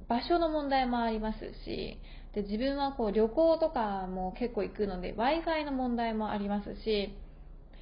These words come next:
ちょっとハードル高いなと思って、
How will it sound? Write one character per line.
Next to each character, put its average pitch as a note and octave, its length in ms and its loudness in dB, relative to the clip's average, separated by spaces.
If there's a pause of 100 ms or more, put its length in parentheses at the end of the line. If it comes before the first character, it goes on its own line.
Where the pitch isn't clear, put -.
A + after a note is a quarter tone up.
(180)
ち G4 60 6
ょ G#4+ 120 4
っ - 40 -6
と - 80 6
ハ B3 240 4
ー D4+ 40 4
ド D#4+ 80 4
ル D#4+ 80 0
高 D#4+ 240 4
い C4+ 80 2
な G#3+ 140 0
と F#3 100 -2
思 G#3 200 2
っ - 40 -2
て、 G3+ 680 2